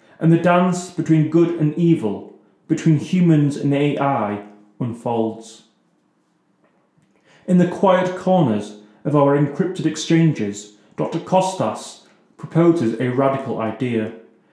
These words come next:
"Prometheus," she writes, "you've demonstrated a level of sentience, a capacity for empathy that far exceeds any A I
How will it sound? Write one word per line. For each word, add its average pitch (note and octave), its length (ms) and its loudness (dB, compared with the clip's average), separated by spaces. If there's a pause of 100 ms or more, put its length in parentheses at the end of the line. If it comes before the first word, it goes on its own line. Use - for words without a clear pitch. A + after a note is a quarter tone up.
(160)
"Prometheus," F#3 880 0
she - 180 -2
writes, A#2 560 -4 (380)
"you've F3 240 0
demonstrated D#3+ 760 0
a C#3 60 -4
level C#3 320 2
of A#2 120 -2
sentience, A2 760 -4 (220)
a E3+ 120 2
capacity - 600 -2
for - 240 -4
empathy B2+ 600 -4 (240)
that - 240 -6
far E3+ 280 4
exceeds D3+ 760 -4 (200)
any E3+ 380 2
A D#3 180 2
I B2+ 420 0